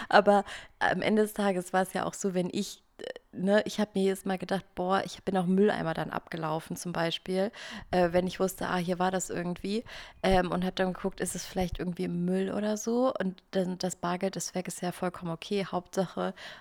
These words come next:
meine Karten sind noch da, weil jede Karte kostet ja auch voll viel Geld, die neu zu machen. Ausweis ist teuer, neu zu machen, voll der Riesenaufwand.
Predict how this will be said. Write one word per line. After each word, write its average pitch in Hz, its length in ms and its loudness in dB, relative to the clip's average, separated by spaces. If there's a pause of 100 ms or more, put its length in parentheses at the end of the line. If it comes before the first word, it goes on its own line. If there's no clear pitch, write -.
meine 185 480 2
Karten 190 380 0
sind 180 200 -2
noch 170 280 -4
da, 180 400 0
weil 180 120 2
jede 180 220 0
Karte - 360 -4
kostet - 260 -10
ja - 60 -4
auch - 80 -8
voll 185 160 -2
viel - 140 -10
Geld, 170 280 -2
die 170 40 -6
neu 175 120 0
zu - 180 -6
machen. 220 220 2
Ausweis 196 440 0
ist - 180 -10
teuer, 190 240 2
neu 185 180 2
zu - 160 -6
machen, 175 220 -2 (240)
voll 202 220 4
der 185 140 6
Riesenaufwand. 190 800 0